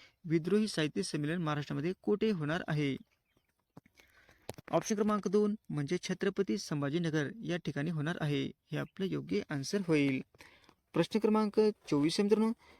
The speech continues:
एकाहत्तरवे राष्ट्रीय महिला कबड्डी स्पर्धा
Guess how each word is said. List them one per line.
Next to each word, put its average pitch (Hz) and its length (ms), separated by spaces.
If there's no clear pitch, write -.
एकाहत्तरवे 202 760
राष्ट्रीय 190 480
महिला 175 460
कबड्डी 170 260
स्पर्धा 151 400